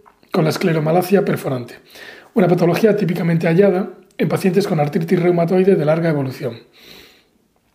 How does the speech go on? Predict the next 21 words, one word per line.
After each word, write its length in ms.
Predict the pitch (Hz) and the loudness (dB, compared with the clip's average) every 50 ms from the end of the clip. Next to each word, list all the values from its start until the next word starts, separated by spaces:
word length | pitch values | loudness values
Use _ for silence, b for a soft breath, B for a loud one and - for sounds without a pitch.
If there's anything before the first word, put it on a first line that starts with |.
| _ _ _ _ - B B B B B B B B | _ _ _ _ -20 B B B B B B B B
Las 100 | - 185 | 2 4
manifestaciones 640 | 165 175 170 165 165 160 165 185 156 - 233 233 208 180 | 4 4 4 4 4 4 2 2 2 4 4 4 4 4
de 60 | 180 | 4
la 60 | 175 | 2
enfermedad 480 | 170 - 175 160 156 165 190 196 190 190 - - - _ - B B B B B B B B | 2 0 0 0 2 4 4 2 2 0 -6 -14 -20 _ -20 B B B B B B B B
incluyen 440 | - 233 165 139 202 190 160 147 139 | 2 4 4 4 4 4 4 4 2
artritis 440 | 147 147 147 - 185 170 185 185 147 | 2 0 2 2 0 2 2 2 2
deformante 500 | 175 160 - 190 170 180 202 208 208 220 | 2 0 0 0 2 2 2 4 4 4
de 80 | 190 | 4
las 140 | 165 143 - | 4 0 -2
articulaciones 640 | 180 147 - - 143 160 151 143 - 185 170 170 151 | -4 -6 -6 -6 -4 -4 -4 -4 -2 -2 -2 -2 -4
distales. 520 | - 147 - - 156 123 127 123 - - B B B B B B B B B _ _ _ _ _ _ _ _ _ _ _ _ _ _ _ _ _ _ _ _ _ _ _ _ _ _ _ _ _ _ _ _ _ _ _ _ - | -4 -8 -8 -6 -6 -6 -6 -6 -10 -12 B B B B B B B B B _ _ _ _ _ _ _ _ _ _ _ _ _ _ _ _ _ _ _ _ _ _ _ _ _ _ _ _ _ _ _ _ _ _ _ _ 0
Episodios 460 | 240 160 180 175 202 240 254 240 208 | 2 4 4 6 6 6 6 6 6
de 60 | 220 | 6
disnea 440 | 202 190 175 202 226 226 208 202 196 | 6 4 4 4 4 4 4 4 4
pueden 260 | - 202 196 196 190 | 4 6 6 6 6
verse 220 | 202 190 - - | 4 4 4 2
en 60 | 202 - | 2 2
pacientes 360 | 202 143 180 180 175 196 190 | 2 0 0 0 0 0 0
con 120 | - 175 | 0 -2
sarcoidosis, 760 | - - 156 139 131 147 127 120 127 117 - - - - - | -2 -2 -4 -4 -4 -4 -4 -4 -6 -8 -10 -12 -20 -20 -20